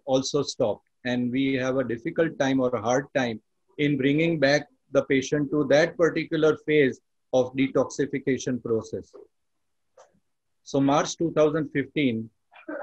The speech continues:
this was the only spot which was remaining. And then the parents said that he is having on such a small spot, it will go away on its own. So they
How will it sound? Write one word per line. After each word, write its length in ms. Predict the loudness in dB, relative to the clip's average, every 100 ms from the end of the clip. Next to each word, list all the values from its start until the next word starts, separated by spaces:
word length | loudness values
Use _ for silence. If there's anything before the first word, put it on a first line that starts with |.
| -14 -16 -16 -16 -16
this 460 | -14 -8 -4 -2
was 180 | 2 4
the 100 | 4
only 320 | 4 2 0 -4
spot 360 | 0 0 2
which 180 | -2 -2
was 180 | 0 0
remaining. 760 | 2 2 4 4 2 0 -6 -16 _
And 220 | -2 2
then 180 | 2 2
the 100 | 0
parents 480 | 2 2 4 0 0
said 220 | -2 0
that 180 | 0 0
he 220 | -2 -2 -2
is 140 | 0
having 280 | 2 2 2
on 220 | 0 0 -6
such 180 | -6 -2
a 100 | -2
small 360 | -2 -6 -4 -4
spot, 320 | 2 2 2 -2 _ _
it 140 | -6 -2
will 160 | -2
go 320 | 2 4 6 6
away 180 | 4 2
on 240 | 2 2
its 220 | 0 -2
own. 300 | -4 -4 -4 -10 -20 _ _ _ _
So 180 | -2 0
they 160 | 2